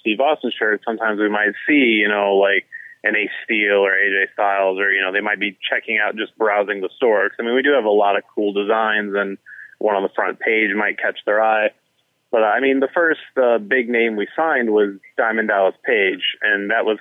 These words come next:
kind of one of the things that allowed us to grow as big as we did, because when you tell people you're making shirts <laughs> for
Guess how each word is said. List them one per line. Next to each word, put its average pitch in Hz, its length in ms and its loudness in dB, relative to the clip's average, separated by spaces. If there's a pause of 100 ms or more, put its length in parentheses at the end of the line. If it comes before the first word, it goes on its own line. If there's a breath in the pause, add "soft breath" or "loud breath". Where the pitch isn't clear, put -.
kind 107 220 -2
of 104 140 0
one 104 160 0
of 101 80 -4
the 98 80 -2
things 101 400 -4
that 98 200 2
allowed 104 520 2
us 101 100 0 (160)
to 107 80 -10
grow 104 480 0
as 95 100 -2
big 98 220 -2
as 98 100 -2
we 95 160 -4
did, 110 380 0
because 104 260 -4
when 104 140 -6
you 101 180 -6
tell 110 140 2
people 104 480 0 (340 loud breath)
you're 104 120 -4
making 104 280 -4 (140)
shirts 110 260 -2
<laughs> - 80 0
for 147 60 0